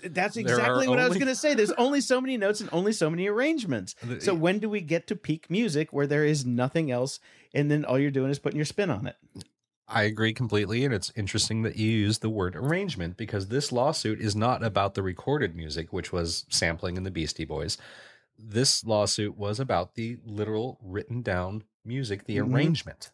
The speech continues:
Speaker 2: And
Speaker 1: Yeah.
Speaker 2: they're saying that they copy the arrangement. And especially if you're talking within the pop format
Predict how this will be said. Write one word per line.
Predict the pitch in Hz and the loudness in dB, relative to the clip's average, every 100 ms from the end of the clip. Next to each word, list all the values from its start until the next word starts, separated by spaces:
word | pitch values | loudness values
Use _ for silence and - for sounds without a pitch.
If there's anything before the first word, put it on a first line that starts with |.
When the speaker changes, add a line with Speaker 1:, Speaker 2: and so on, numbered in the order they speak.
| - | 0
Speaker 2:
And | 139 | 2
Speaker 1:
Yeah. | 123 92 | 2 0
Speaker 2:
they're | 95 | -4
saying | 92 92 82 92 | -2 0 0 -2
that | 98 | -2
they | 101 | -2
copy | - 78 101 | 0 -2 -2
the | 104 | -6
arrangement. | 120 156 175 90 85 | -2 0 0 -2 -2
And | 98 107 107 - - - - - _ | -2 -2 -4 -12 -20 -20 -20 -20 _
especially | 123 - - 151 - 196 196 | -2 0 2 0 2 2 2
if | 143 143 | 0 0
you're | 165 | -2
talking | 156 143 147 156 | 0 -2 0 -2
within | 139 143 160 | 0 0 0
the | 147 | -2
pop | - 131 - | 2 0 0
format | - 143 180 78 73 - | -2 0 0 -2 -4 -8